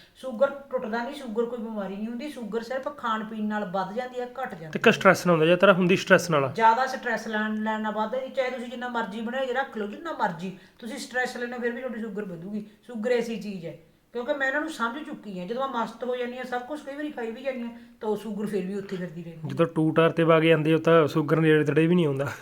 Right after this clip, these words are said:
Speaker 1: ਹਾਂ, ਉਦੋਂ ਭੁੱਲ ਜਾਂਦੇ, ਉਦੋਂ ਸ਼ੂਗਰ ਵੀ ਘਟ ਜਾਂਦੀ ਹੈ ਪਤਾ ਨਹੀਂ ਕਿਵੇਂ। ਸੋ ਵੀਡੀਓ ਬਣਾਉਣ 'ਚ ਕੋਈ ਕਮੀ ਰਹਿ ਗਈ ਵੀ ਤਾਂ ਮਾਫੀ। ਆਪ ਸਭ ਨੂੰ ਮਨਜੀਤ ਕੌਰ ਵੱਲੋਂ ਪਿਆਰ ਭਰੀ ਸਤਿ ਸ਼੍ਰੀ ਅਕਾਲ। ਸੱਚੇ ਪਾਤਸ਼ਾਹ ਗੁਰੂ ਰਾਮਦਾਸ ਮਹਾਰਾਜ ਤੁਹਾਨੂੰ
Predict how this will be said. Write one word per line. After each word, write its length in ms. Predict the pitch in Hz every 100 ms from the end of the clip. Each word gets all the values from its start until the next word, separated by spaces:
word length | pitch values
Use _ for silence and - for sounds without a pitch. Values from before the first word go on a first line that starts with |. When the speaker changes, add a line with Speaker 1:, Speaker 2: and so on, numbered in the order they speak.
| - -
Speaker 1:
ਹਾਂ, 120 | 233
ਉਦੋਂ 220 | 254 262 294
ਭੁੱਲ 200 | 302 269
ਜਾਂਦੇ, 200 | 226 226
ਉਦੋਂ 100 | 240
ਸ਼ੂਗਰ 280 | 233 196 196
ਵੀ 120 | 208
ਘਟ 160 | 220 220
ਜਾਂਦੀ 220 | 202 196
ਹੈ 60 | 190
ਪਤਾ 120 | 185
ਨਹੀਂ 120 | 180
ਕਿਵੇਂ। 220 | 180 175 - _ _ _ _ _ _
ਸੋ 300 | - 185 160 - _ 185
ਵੀਡੀਓ 260 | 214 214
ਬਣਾਉਣ 180 | 208 208
'ਚ 80 | 196
ਕੋਈ 120 | 208
ਕਮੀ 220 | 214 196
ਰਹਿ 100 | 196
ਗਈ 100 | 196
ਵੀ 80 | 220
ਤਾਂ 140 | 214 196
ਮਾਫੀ। 380 | 175 180 220 214 _ -
ਆਪ 180 | 185 185
ਸਭ 200 | 196 196
ਨੂੰ 100 | 214
ਮਨਜੀਤ 300 | 196 185 185
ਕੌਰ 220 | 190 185
ਵੱਲੋਂ 280 | 185 180 180
ਪਿਆਰ 200 | 185 175
ਭਰੀ 120 | 196 208
ਸਤਿ 140 | 190
ਸ਼੍ਰੀ 200 | - 214
ਅਕਾਲ। 260 | 240 247 269 - _ _
ਸੱਚੇ 220 | 226 214 277
ਪਾਤਸ਼ਾਹ 480 | 262 247 - 240 240 - 214
ਗੁਰੂ 240 | 226 226
ਰਾਮਦਾਸ 420 | 208 196 202 202
ਮਹਾਰਾਜ 340 | 208 202 220 220
ਤੁਹਾਨੂੰ 260 | 226 190